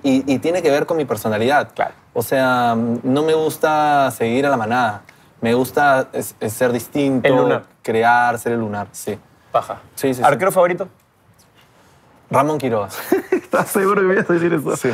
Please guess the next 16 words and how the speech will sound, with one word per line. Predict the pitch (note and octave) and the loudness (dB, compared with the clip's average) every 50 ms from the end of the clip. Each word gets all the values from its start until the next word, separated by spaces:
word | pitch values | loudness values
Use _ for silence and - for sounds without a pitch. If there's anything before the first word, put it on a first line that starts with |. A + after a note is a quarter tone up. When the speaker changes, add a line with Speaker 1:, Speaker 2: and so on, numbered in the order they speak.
| G#2+ A2 - - C#3 - | -4 -6 -8 -10 -6 -2
Speaker 2:
Este, | - E3+ D3+ - - - F3 E3 D#3+ D#3 D#3 D#3 | 0 0 0 -2 -2 -2 0 0 2 0 0 0
¿crees | - - C#4+ C#4+ | 0 -2 0 0
que | C#4 | 2
la | A3+ G3 | 0 0
efervescencia | F3 - E3 D3+ D3 C#3+ G3 G#3 F#3+ G3+ G#3 | 0 0 0 0 0 0 0 0 2 2 0
pelotera | - F#3 D#3+ C3+ C3+ - F#3 F3 D#3 D#3 | 0 0 -2 -2 0 2 2 2 2 2
que | C#3+ | 0
estamos | C#3 - C#3+ D3+ D#3 | -2 -2 -2 -2 0
viviendo | C#3+ C#3 C#3 C#3 | 0 0 0 0
en | C#3+ D3 | -2 -2
este | C#3 - | -2 -2
momento, | D#3 C3+ C3+ C#3 C#3 B2 C#3 C#3 C#3 C#3 _ _ _ _ _ _ _ _ _ _ _ | 0 0 0 0 0 2 2 0 0 -2 _ _ _ _ _ _ _ _ _ _ _
post-mundial, | - F3+ F#3 F3+ - F3 D#3 D3+ D3 D3+ D#3 D3+ D3+ D#3 E3 E3 - _ _ _ _ _ _ _ _ _ - - | 0 0 0 0 -2 -4 -4 0 2 2 4 4 2 0 -4 -6 -12 _ _ _ _ _ _ _ _ _ 0 2
va | D3 | 4
a | |
durar? | D3+ D3+ D#3 G#3 C4 C#4+ | 4 6 4 2 2 -2